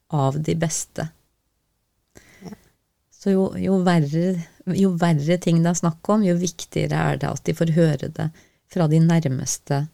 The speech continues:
Speaker 1: voksne
Speaker 2: Mm.
Speaker 1: som de stoler på.
Speaker 2: Og ofte så vil jo sannheten en eller annen gang komme fram, som, ikke sant, som det ligger litt i de, det sitatet der, da. At, eh,
Speaker 1: Ja. Det kommer for en
Speaker 2: Trygghet.
Speaker 1: dag, og
Speaker 2: Mm.
Speaker 1: da risikerer man så mye mer.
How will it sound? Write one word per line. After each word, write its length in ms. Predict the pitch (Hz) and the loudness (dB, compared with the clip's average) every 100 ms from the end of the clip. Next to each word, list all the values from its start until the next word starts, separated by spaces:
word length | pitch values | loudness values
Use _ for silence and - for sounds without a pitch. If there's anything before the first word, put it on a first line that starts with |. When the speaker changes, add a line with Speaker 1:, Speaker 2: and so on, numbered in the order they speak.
| _ _ | _ _
Speaker 1:
voksne 360 | 170 170 - - | -6 -6 -6 -4
Speaker 2:
Mm. 40 | |
Speaker 1:
som 200 | 226 160 151 | -2 -2 -2
de 100 | 160 | -2
stoler 340 | - 160 156 | -2 -4 -6
på. 240 | - 185 170 _ _ _ _ _ _ _ _ - - _ _ - | -10 -14 -14 _ _ _ _ _ _ _ _ -20 -20 _ _ -10
Speaker 2:
Og 120 | - | -8
ofte 260 | - - | -8 -6
så 160 | 180 185 | -4 -2
vil 200 | 175 165 | -2 -4
jo 60 | 170 | -6
sannheten 500 | - 160 160 156 - - | -4 -4 -4 -6 -10 -8
en 180 | 170 165 | -6 -4
eller 200 | 165 156 | -4 -6
annen 200 | 160 156 | -6 -6
gang 200 | 156 156 151 _ _ _ _ _ _ - - | -8 -10 -12 _ _ _ _ _ _ -14 -2
komme 200 | 190 190 | 0 0
fram, 240 | 175 190 | 0 0
som, 380 | - 196 185 180 196 | 0 0 0 -2 -4
ikke 140 | 185 | -4
sant, 200 | 190 190 | -4 -2
som 120 | 190 | -2
det 100 | 190 | 0
ligger 220 | 180 180 | 0 0
litt 200 | 175 170 | -2 -4
i 40 | 175 | -6
de, 140 | 170 170 165 _ _ 233 196 202 202 | -6 -6 -8 _ _ -20 -20 -20 -16
det 140 | 185 | -14
sitatet 320 | - 170 175 | -10 -12 -12
der, 160 | 190 185 196 | -12 -12 -14
da. 260 | - 208 | -14 -12
At, 200 | 185 - | -12 -12
eh, 240 | 185 185 180 165 | -12 -10 -12 -10
Speaker 1:
Ja. 120 | 180 - _ _ _ _ _ _ _ _ _ _ - | -12 -12 _ _ _ _ _ _ _ _ _ _ -6
Det 80 | 190 190 | -4 0
kommer 240 | 190 147 | 2 2
for 160 | - 180 | 2 2
en 80 | 185 | 2
Speaker 2:
Trygghet. 100 | 180 | 2
Speaker 1:
dag, 400 | 175 180 175 - - | 4 2 0 -6 -4
og 80 | 180 | 0
Speaker 2:
Mm. 40 | 170 | 2
Speaker 1:
da 180 | 160 | 2
risikerer 680 | 165 - 175 - 160 139 135 | 2 0 -6 -2 0 0 -4
man 200 | 139 147 | -2 -2
så 140 | 147 170 | -2 0
mye 100 | 165 | 4
mer. 300 | 165 175 | 4 2